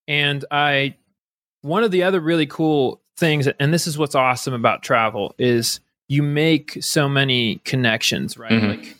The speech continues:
Speaker 1: that you wouldn't be able to make otherwise. And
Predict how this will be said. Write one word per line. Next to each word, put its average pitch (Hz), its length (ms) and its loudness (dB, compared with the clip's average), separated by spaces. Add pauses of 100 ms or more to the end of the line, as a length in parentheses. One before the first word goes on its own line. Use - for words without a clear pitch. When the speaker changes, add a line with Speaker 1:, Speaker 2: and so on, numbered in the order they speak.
Speaker 1:
that - 220 -2
you 139 100 2
wouldn't 139 240 4
be 135 160 2
able 131 140 2
to 127 80 -4
make 120 260 0
otherwise. 113 680 0
And 127 320 2